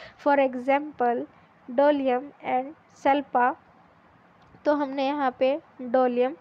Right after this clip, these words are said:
और सेल्पा का डायग्राम दिखाया हुआ है। ज़्यादातर जो ट्यूनिकेट्स हैं, वो shallow water में भी पाए जा सकते हैं। Next है size। साइज वेरी करता है,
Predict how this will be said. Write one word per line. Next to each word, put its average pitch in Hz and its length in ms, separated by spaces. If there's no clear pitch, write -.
और 269 240
सेल्पा 262 560
का 277 160
डायग्राम 269 500
दिखाया 302 380
हुआ 302 320
है। 311 280
ज़्यादातर 311 560
जो 339 440
ट्यूनिकेट्स 302 720
हैं, 285 180
वो 285 160
shallow 269 400
water 294 280
में 302 180
भी 311 100
पाए 277 240
जा 285 160
सकते 285 340
हैं। 311 220
Next 311 480
है 285 220
size। 269 400
साइज 339 340
वेरी 320 280
करता 320 400
है, 320 320